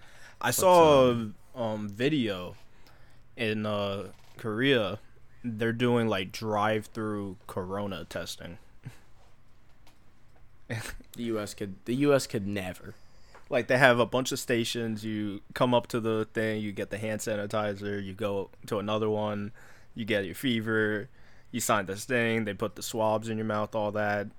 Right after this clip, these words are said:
Speaker 1: And, like, that's it. <laughs> You're done. Little drive-through corona testing. And they're like, 'cause
Speaker 2: Wow.
Speaker 1: hospitals and stuff are getting packed.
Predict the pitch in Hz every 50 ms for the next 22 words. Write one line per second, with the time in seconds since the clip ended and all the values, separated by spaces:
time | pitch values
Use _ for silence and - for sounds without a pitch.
0 | - - - - - - - - - - - - - - 120 113 110 110 104 101
1 | 98 104 - - - - - - - - 73 85 104 110 104 104 98 101 110 -
2 | - - - 113 - 98 107 101 104 202 202 - - 190 208 208 - - - 139
3 | 120 - - - 123 113 110 110 131 156 185 147 104 - 117 117 113 120 117 123
4 | 120 127 135 - - 143 139 - 147 143 147 151 135 120 - 110 98 92 - -
5 | 95 98 - - - - - - - - - - - - - - - - - -
6 | - - - - - - - - - - - - - - - - - - - -
7 | - 113 107 123 123 123 123 123 117 - 135 123 123 120 - - - - - 120
8 | 135 - - - 135 131 131 123 127 120 - - 135 135 131 135 127 131 135 135
9 | 135 135 131 127 - - 135 185 214 - - - -